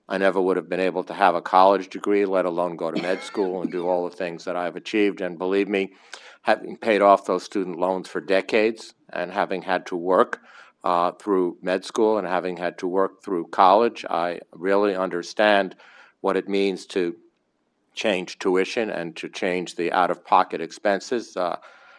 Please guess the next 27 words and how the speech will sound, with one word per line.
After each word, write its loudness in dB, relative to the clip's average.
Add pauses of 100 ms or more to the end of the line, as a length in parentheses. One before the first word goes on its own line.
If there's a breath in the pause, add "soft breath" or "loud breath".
(260 soft breath)
but 4
I 10
also 6
know 8
what 4
it 0
costs 6
to -6
buy 4
a 4
dozen 2
eggs 0
today, 2
and -4
I 0
also -2
know 4
what 2
it -10
costs -4
to -14
put -8
gas 0
in -6
your -4
car. 6 (560 loud breath)
Uh, 2